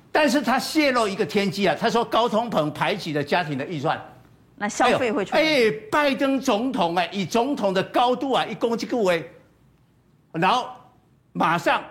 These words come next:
Speaker 1: 联准会的褐皮书一公-，一公布，美国的经济在部分的地区成长趋缓，因为美国经济，我跟观众啊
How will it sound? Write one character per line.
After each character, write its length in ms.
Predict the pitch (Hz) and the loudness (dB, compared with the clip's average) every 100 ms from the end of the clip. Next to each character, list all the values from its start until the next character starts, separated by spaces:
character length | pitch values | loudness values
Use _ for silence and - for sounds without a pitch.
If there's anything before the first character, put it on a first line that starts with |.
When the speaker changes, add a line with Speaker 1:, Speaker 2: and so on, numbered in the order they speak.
| - | -6
Speaker 1:
联 240 | 165 196 247 | -2 0 0
准 180 | 185 | 0
会 160 | 160 151 | 2 2
的 100 | 151 | 0
褐 220 | 175 277 | 0 0
皮 200 | 170 190 | 0 -4
书 260 | 175 196 202 - _ | -2 -2 -4 -14 _
一 100 | 294 | -2
公-， 220 | - - 262 | -2 -2 -4
一 60 | |
公 240 | 220 214 208 | 0 0 2
布， 240 | 208 - - - | -2 -4 -18 -10
美 340 | - 214 196 180 | 0 2 2 0
国 280 | 202 202 247 | 2 2 2
的 200 | 233 214 | 0 0
经 260 | 269 262 | 0 0
济 220 | 254 247 | 0 -2
在 160 | 151 240 | 0 -2
部 260 | - 302 254 | 0 2 2
分 100 | 220 | 2
的 100 | 165 | 0
地 180 | 226 | -2
区 300 | 180 196 196 | -2 -2 -4
成 380 | - 185 165 226 | -2 0 0 0
长 240 | 180 127 127 | -4 -4 -2
趋 220 | 185 190 | -2 0
缓， 200 | 156 - - - - - | -2 -2 -14 -20 -20 -2
因 120 | 330 | 2
为 80 | 427 247 | 4 2
美 160 | 156 | 0
国 180 | 147 165 | -2 -2
经 160 | 214 208 | -2 -2
济， 100 | 220 | 0
我 160 | 156 | 0
跟 200 | - 180 | -2 -2
观 180 | 180 180 | 0 0
众 180 | 190 170 | 0 0
啊 160 | 117 | 0